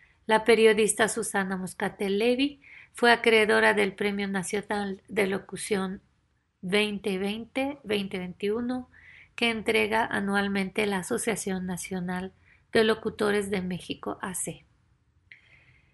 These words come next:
En otro tema, tras la elección del anti-Israel,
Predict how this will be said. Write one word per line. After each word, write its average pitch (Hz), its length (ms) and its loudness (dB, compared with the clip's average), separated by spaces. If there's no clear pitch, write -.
En 269 240 4
otro 339 360 4
tema, 208 500 0
tras 254 280 6
la 247 140 10
elección 262 760 4
del 220 300 4
anti-Israel, 214 1000 2